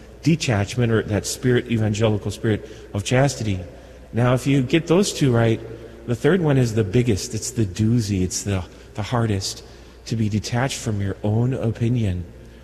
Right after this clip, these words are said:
to be detached from your own desires, your own wants, your own way. This is the hardest one of the, that's evangelical spirit of obedience. And this, if you're really following God and you're really living an interior life,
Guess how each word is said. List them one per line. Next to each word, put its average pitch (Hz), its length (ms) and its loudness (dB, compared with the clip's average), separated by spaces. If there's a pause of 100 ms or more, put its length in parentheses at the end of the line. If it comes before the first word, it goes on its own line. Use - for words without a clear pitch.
(140)
to 120 80 -2
be 113 180 2
detached 110 480 -2
from 113 180 0
your 110 200 -2
own 110 340 2 (340)
desires, 107 600 2
your 113 160 0
own 104 260 0
wants, 104 320 0
your 107 200 -2
own 104 240 0
way. 101 440 2 (560)
This 127 180 0
is 131 140 0
the 120 120 2
hardest 113 440 0
one 117 160 2
of 92 280 -2
the, 104 120 4
that's - 380 -4 (180)
evangelical 110 720 2
spirit 117 500 0 (480)
of 107 240 0
obedience. 110 840 0 (320)
And 117 180 2
this, - 420 0 (400)
if 123 160 0
you're 120 120 4
really 139 360 4
following 120 600 2
God 139 280 0
and 113 80 0
you're 104 100 0
really 117 220 2
living 113 380 2
an 101 100 0
interior 101 460 0
life, 113 440 0